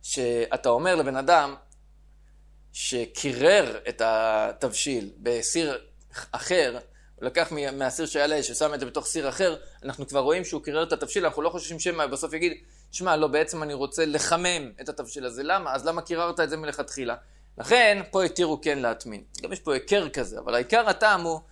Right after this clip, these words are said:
כי ברגע שאדם בא ומקרר את התבשיל על ידי שהוא מחליף את הסיר לסיר קר אחר, ה-,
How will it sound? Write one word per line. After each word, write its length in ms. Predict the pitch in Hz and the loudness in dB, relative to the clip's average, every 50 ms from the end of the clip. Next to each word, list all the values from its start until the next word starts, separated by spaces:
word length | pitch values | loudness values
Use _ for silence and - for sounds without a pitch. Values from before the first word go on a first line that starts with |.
| - - - | -20 -20 -18
כי 80 | - 123 | -6 -2
ברגע 240 | 127 170 185 160 143 | 0 0 0 0 -2
שאדם 460 | - - 120 131 156 165 139 117 110 | -2 -2 2 4 4 4 4 2 0
בא 120 | 107 131 143 131 | 2 2 2 2
ומקרר 500 | 156 151 143 - - 151 156 214 240 233 | 0 -6 -6 -4 -2 2 4 4 4 4
את 100 | 226 208 | 2 -2
התבשיל 380 | - - 151 127 - 147 131 | -2 -2 -2 -2 -2 -4 -2
על 80 | 127 127 | -2 -2
ידי 140 | 127 151 156 | -4 -4 -6
שהוא 160 | - 160 139 | -6 -6 -6
מחליף 340 | 127 - 156 170 165 165 - | -6 -4 -4 -4 -4 -4 -6
את 40 | |
הסיר 260 | 139 135 - 175 170 147 | -6 -4 -2 -2 -2 -2
לסיר 300 | 127 - - 165 156 143 - | -2 -4 -4 -4 -6 -4 -2
קר 240 | - 175 165 147 135 - | 0 0 0 0 -2 -4
אחר, 380 | - - - 208 247 247 214 - - - - - - - - - - | -4 0 4 6 6 6 6 4 0 -6 -16 -20 -20 -20 -20 -6 0
ה-, 100 | 131 143 | 0 0